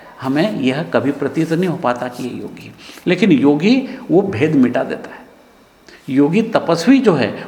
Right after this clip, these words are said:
उस भेद में जीता है, और जिस दिन वो भेद मिट जाता है उस दिन वो योगी हो जाता है।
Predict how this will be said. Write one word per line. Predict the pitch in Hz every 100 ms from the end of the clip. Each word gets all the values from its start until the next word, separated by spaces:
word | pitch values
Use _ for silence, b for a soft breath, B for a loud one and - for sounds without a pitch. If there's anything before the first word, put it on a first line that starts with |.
| -
उस | 240 -
भेद | 123 175 208
में | 190
जीता | 120 107 104
है, | - - - - B -
और | 139
जिस | 139 139
दिन | 247
वो | 294
भेद | 170 180 185
मिट | 160 131
जाता | 123 120 117
है | - - - - - _ _ _ _ _ _ _ _ _ _ _ - - 131
उस | 120
दिन | 135
वो | 147
योगी | 117 104 98
हो | 98
जाता | - -
है। | -